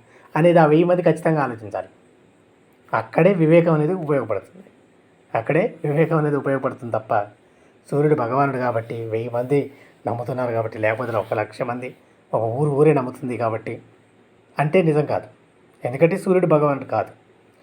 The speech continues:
సూర్యుడు భగవానుడు అన్నట్టుగా ఎక్కడా చెప్పుకున్నది లేదు. వాస్తవంగా మనం పరిశీలించి, వాస్తవ కోణంలో మనం ఆలోచిస్తే సూర్యుడు ఒక మండుతున్నటువంటి అగ్నిగోళం, మండుతున్నటువంటి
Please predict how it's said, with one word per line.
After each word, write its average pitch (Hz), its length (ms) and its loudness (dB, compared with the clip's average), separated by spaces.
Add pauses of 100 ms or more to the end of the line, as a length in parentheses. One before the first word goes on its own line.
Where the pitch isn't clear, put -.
(360)
సూర్యుడు 180 320 0
భగవానుడు 165 580 4
అన్నట్టుగా 151 420 2
ఎక్కడా 143 320 0
చెప్పుకున్నది 135 580 -6
లేదు. 90 180 -10 (1200)
వాస్తవంగా 139 580 0
మనం 123 260 -4
పరిశీలించి, 120 720 -8 (400)
వాస్తవ 131 420 0 (220)
కోణంలో 123 360 -4
మనం 110 220 -4
ఆలోచిస్తే 117 600 -4 (800)
సూర్యుడు 139 500 -2 (460)
ఒక 135 140 -2
మండుతున్నటువంటి 131 760 -2
అగ్నిగోళం, 107 760 -4 (840)
మండుతున్నటువంటి 113 800 -6